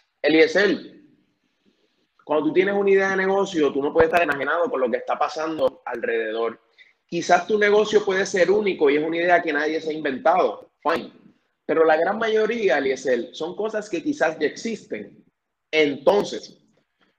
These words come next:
tú debes estudiar a tus competidores o posibles competidores, ¿verdad? En el momento que sea.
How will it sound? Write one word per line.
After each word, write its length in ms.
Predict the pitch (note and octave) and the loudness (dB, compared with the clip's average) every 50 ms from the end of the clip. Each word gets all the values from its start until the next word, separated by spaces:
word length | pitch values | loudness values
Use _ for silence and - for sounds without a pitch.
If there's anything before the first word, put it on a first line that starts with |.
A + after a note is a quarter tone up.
| _ _ | _ _
tú 180 | _ D3+ D#3+ E3+ | _ -2 2 2
debes 460 | F3+ G3 G#3+ G#3+ G3+ F3 - - - - | 4 4 4 6 4 4 2 0 -4 -6
estudiar 1000 | C#3 C3+ C3+ - - - C3 B2 B2 B2 C3 D#3 F3+ G3 G3 G3 - - - - | -4 -4 -6 -8 -10 -8 -6 -6 -4 -2 0 2 2 2 2 0 -4 -10 -8 -8
a 100 | C3 C3 C3 | -6 -6 -6
tus 200 | C3+ B2+ B2+ - | -6 -8 -10 -8
competidores 920 | - C3 A#2 A#2 - B2 A2+ G2 A#2 A2+ A#2+ D3 F3+ G#3 F#3+ D#3 D#3 - - | -8 -8 -8 -6 -6 -6 -6 -6 -4 -2 0 0 2 2 2 0 0 0 -2
o 120 | - B2+ - | -4 -2 0
posibles 460 | B2+ B2 - - E3+ - - G3 - | 0 -2 -2 0 -2 0 -2 -2 -2
competidores, 760 | F3+ E3+ - - D3+ - C#3+ C#3 D3+ A3 B3 - D#3 B2+ - | -4 -2 2 2 2 2 4 0 2 2 2 2 0 -2 -2
¿verdad? 300 | A#2+ B2 C3+ D#3+ F3 E3 | -4 -4 -4 -4 -4 -4
En 60 | D3+ | -6
el 100 | C3+ C3 | -6 -6
momento 440 | B2+ B2 A#2+ B2+ D#3 D3+ - D#3 B2+ | -6 -4 -4 -4 -6 -4 -6 -4 -4
que 80 | B2+ | -2
sea. 280 | A#2+ - F3+ F3+ - | -2 0 -2 -2 -2